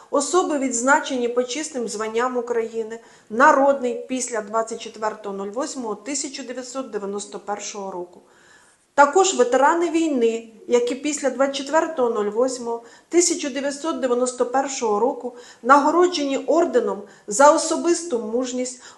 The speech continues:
особистий внесок, виявлені у захисті державного суверенітету та територіальної цілісності України. Видатні спортсмени, переможці Олімпійських та Параолімпійських ігор,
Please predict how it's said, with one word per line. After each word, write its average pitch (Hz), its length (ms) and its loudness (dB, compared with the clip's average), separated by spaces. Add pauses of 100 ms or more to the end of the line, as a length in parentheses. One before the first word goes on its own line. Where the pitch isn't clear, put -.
особистий 320 840 4
внесок, 233 580 -4 (200)
виявлені 277 680 4
у 233 100 6
захисті 262 560 2
державного 233 600 0
суверенітету 226 920 -2 (280)
та 285 180 8
територіальної 285 800 2
цілісності 254 720 -6
України. 196 760 -8 (1400)
Видатні 339 580 4
спортсмени, 220 880 -4 (160)
переможці 330 640 4
Олімпійських 233 800 -4
та 240 180 -2
Параолімпійських 294 1200 2
ігор, 226 360 -6